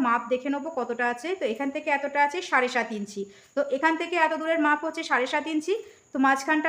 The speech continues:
আমাদের সাড়ে সাত ইঞ্চি দু ভাগ করতে হবে। তো সাড়ে সাত ইঞ্চি, সরি, সাড়ে সাত ইঞ্চি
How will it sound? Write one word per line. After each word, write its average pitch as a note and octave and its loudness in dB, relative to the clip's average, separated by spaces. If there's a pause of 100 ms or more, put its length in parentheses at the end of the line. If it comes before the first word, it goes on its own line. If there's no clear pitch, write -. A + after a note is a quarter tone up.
আমাদের D4+ 0
সাড়ে C4+ 4
সাত C#4+ 2
ইঞ্চি D4+ 0 (120)
দু C#4 -2 (100)
ভাগ C4 6 (100)
করতে A#3+ -2
হবে। G3+ 0
তো A3+ -6
সাড়ে B3+ 0
সাত C#4+ 0
ইঞ্চি, D#4+ 0 (420)
সরি, B3+ 4 (280)
সাড়ে C#4 6
সাত D#4 2
ইঞ্চি D#4 2